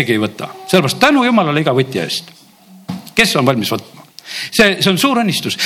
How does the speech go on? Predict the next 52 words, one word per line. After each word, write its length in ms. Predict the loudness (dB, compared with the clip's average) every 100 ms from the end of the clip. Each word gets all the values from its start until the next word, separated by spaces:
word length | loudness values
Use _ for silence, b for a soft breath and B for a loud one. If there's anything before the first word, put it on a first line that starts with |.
| B 2
Ma 100 | 4
vahest 240 | 4 2 2
olen 180 | 2 2
niimoodi, 300 | 2 0 0
et 80 | 0
ma 80 | 2
tõesti 300 | 0 2 2 2
ka 140 | 2 4
oma 200 | 4 2
koguduse 360 | 2 0 0 2
vanu 260 | 4 4
ja 80 | 2
kõiki 220 | 0 0 2
külastades, 480 | 2 0 -2 0
ja 80 | 2
ma 100 | 2 2
hiljuti 540 | -2 0 2 2 2
rääkisin 340 | -2 -2 -4 -2
sedasi, 300 | 0 0 -2
et 400 | -4 -6 -2 4
mõtled, 380 | 4 4 0 2
et 160 | 2
mida 160 | 2 2
ma 100 | 0 0
talle 160 | 0
ostan. 360 | 0 -2 -4 -6 -10 -20 _ _ _ 0
Seekord 300 | 2 2 2
tundsin 300 | 0 2 2
rõõmu, 300 | 2 2 0
et 100 | -2
sõimu 300 | 0 2 2
banaani 400 | 2 2 2 2
rõõmuga 380 | 2 2 2 0
ära, 80 | 0
mis 140 | -2 -4
ma 80 | -2
viisin. 300 | 0 0 -6 B B B B
Et 160 | 0 2
ei 80 | 2
ütelnudki, 320 | 2 -2 -2 0
et 60 | 2
vii 80 | 2
minema. 320 | 2 0 -6 B B
Siis 180 | 2 2
ma 60 |
mõtlesin, 240 | 2 2 2
no 80 | 0
kiitus 440 | 0 -2 -2 -2 2
Jumalale. 460 | 2 2 -4 -6 -8 -14 -20 -20 _ -4 -2
Ärge 140 | 2
pange 260 | 2 2 2
mind 160 | 2